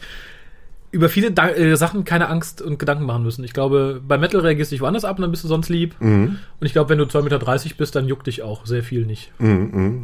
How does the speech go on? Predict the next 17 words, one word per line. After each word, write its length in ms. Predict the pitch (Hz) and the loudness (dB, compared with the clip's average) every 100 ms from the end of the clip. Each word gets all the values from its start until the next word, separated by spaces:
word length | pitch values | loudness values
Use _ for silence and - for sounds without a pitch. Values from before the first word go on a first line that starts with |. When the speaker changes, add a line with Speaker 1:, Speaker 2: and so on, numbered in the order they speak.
| 131 | 2
Speaker 1:
Außer 240 | 160 165 | 4 4
vielleicht 360 | 156 135 135 - | 4 2 2 0
ein 160 | 139 123 | -4 -2
Bett 160 | 139 | -2
in 80 | - | -2
der 80 | 113 | -8
richtigen 260 | - - 170 | -6 -4 -4
Größe 380 | - 143 - | 0 -2 -2
zu 120 | - 143 | 0 2
finden. 680 | 156 131 147 - 139 143 | 4 2 2 0 -2 -2
Speaker 2:
<laughs> 0 | - - - - 151 | -4 -10 -14 -8 -2
Ich 100 | 123 | 2
hatte 140 | 135 147 | 4 6
eher 240 | 127 123 | 4 4
umgekehrt 380 | 180 226 156 107 | 2 2 2 2
gedacht, 320 | 113 107 101 | 4 4 4
dass, 180 | 107 - | -2 -4